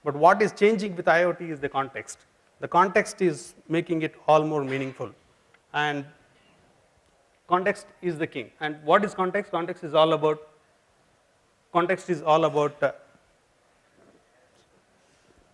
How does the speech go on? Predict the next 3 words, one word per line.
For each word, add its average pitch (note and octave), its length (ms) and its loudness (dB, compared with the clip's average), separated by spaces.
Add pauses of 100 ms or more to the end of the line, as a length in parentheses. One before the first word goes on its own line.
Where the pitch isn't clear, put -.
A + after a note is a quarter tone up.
(2000)
who, F3+ 420 2 (400)
when, D#3 400 2 (200)
where, D3+ 280 2